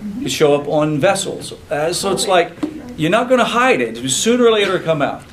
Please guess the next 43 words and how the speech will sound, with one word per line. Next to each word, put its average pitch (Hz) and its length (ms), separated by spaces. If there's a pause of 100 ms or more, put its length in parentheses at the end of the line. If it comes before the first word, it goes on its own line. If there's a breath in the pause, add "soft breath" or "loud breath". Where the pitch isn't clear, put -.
(300 loud breath)
And, 175 140
and 175 160
I, 180 240
I 170 100
think 262 280
that 240 100
is 170 160
one 190 180
of 165 60
the 143 80
great 160 320
lessons 151 520
that 135 80
we 123 140
learn 143 360
from 110 460
this 113 200
text - 460
is 113 240 (420 loud breath)
that 135 340
evil 180 280
speech 143 480
will 143 300
manifest 131 600
itself. - 340 (140)
Bottom 175 640
line, 117 460
negative 151 400
speech 127 340
will - 80
manifest 127 460
itself. - 580
Have 170 180
you 277 80
ever 269 120
been 180 260
around 147 460
either 131 440
a 117 100
company 143 380
you 135 200
work 127 280
for 120 640